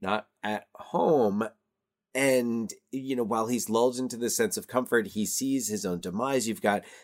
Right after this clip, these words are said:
you're surrounded by a lot of, like, the Native American imagery. So it's kind of this karmic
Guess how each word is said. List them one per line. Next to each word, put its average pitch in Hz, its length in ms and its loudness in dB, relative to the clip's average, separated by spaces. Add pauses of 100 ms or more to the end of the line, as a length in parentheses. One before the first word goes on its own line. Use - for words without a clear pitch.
(100)
you're 107 100 2
surrounded 123 540 2
by 101 500 4
a 101 80 -6
lot 101 160 0
of, 95 80 -4
like, 92 200 -6 (100)
the 101 220 -8
Native 98 260 -2
American 117 500 0
imagery. 110 520 2
So 101 480 4 (340)
it's - 380 -4
kind 107 240 4
of 92 140 0
this 92 200 0
karmic 110 680 2